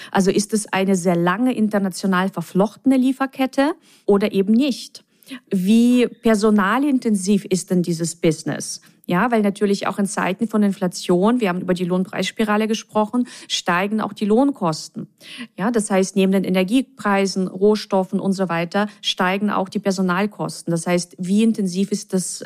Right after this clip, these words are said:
wie personalintensiv ist dieses Business? Dann Thema Preissetzungsmacht. Das haben wir auch schon in der einen oder anderen Folge angesprochen. Kann das Unternehmen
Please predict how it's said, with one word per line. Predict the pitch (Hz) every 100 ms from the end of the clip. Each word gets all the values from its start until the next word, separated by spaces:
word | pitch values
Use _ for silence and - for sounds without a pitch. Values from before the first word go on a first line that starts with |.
| 190
wie | 214
personalintensiv | 208 196 190 160 196 202 190 190 196 -
ist | 190 185 -
dieses | 175 170 180
Business? | - 220 202 - - - _ _ - - - 247 -
Dann | 190 170 220 233 -
Thema | 220 226
Preissetzungsmacht. | 220 220 254 233 202 - 160 - 147 147
Das | 180 196
haben | 190
wir | 185
auch | 190
schon | 220
in | 208
der | 196
einen | 190 202 196
oder | 180 -
anderen | 180 190
Folge | 180 190 180 -
angesprochen. | 196 226 - - 147 - - 147 - - -
Kann | 202 214
das | 233 220
Unternehmen | 214 202 180 175 196 233 254